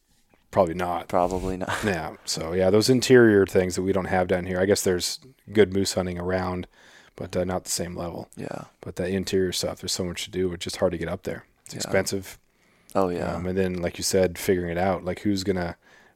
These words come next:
Speaker 1: put you on a good spot? 'Cause you start walking in from somewhere and, like,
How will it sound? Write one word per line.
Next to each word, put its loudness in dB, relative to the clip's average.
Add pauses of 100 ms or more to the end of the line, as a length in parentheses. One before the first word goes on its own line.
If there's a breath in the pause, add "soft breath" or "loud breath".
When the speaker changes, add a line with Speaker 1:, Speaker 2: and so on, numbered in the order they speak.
Speaker 1:
put 4
you 2
on 2
a -4
good -2
spot? 2
'Cause -10
you -6
start -2
walking 6
in 0
from -6
somewhere 0
and, -4
like, -16